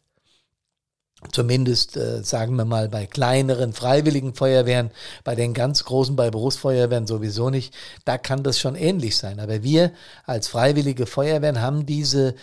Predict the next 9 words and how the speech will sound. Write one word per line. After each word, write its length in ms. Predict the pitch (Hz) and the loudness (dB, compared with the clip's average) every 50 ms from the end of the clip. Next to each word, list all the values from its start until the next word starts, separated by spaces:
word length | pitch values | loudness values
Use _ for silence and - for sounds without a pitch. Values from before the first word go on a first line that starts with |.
| - - _ _ - | -20 -20 _ _ -4
Dinge 380 | 147 160 160 156 151 147 147 135 | -2 0 2 2 2 0 0 0
nicht 500 | 131 147 180 175 - - _ _ - - | 0 0 0 0 -2 -6 _ _ -2 2
ganz 320 | 156 165 185 180 - - | 2 2 2 2 0 0
so 180 | - 170 170 180 | 0 0 0 2
oft 280 | 185 160 160 - - | 0 -2 -2 -4 -4
auszuhalten. 680 | - 165 190 180 - - - 165 120 113 120 120 120 120 | -2 0 0 0 0 0 0 0 2 0 0 -2 -2 -4
Ja, 440 | 117 120 120 120 113 107 104 104 - _ _ _ _ _ _ _ _ _ _ _ _ _ _ _ _ _ - | -4 -2 -2 -2 -2 -4 -4 -6 -10 _ _ _ _ _ _ _ _ _ _ _ _ _ _ _ _ _ 0
hoffentlich, 640 | 143 165 175 202 202 170 190 151 104 - - - - | 0 0 0 0 -2 0 0 0 0 0 -4 -4 -2
ne? 300 | 117 127 147 196 226 | 0 2 2 2 2